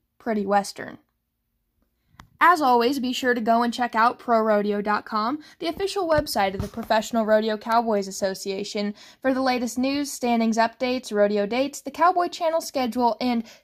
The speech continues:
so much more. Thank you for joining me this week for What's Western, and I hope you continue to tune in as every Wednesday I'll upload What's Western that week. That's all for now. Signing off, this is Jolie Walworth, Miss Rodeo Nebraska two thousand and twenty.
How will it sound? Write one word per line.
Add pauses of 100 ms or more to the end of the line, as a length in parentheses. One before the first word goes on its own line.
so
much
more. (480)
Thank
you
for
joining
me
this
week
for
What's
Western, (260)
and
I
hope
you
continue
to
tune
in
as
every
Wednesday
I'll
upload (220)
What's
Western
that
week. (360)
That's
all
for
now.
Signing
off,
this
is
Jolie
Walworth,
Miss
Rodeo
Nebraska
two
thousand
and
twenty.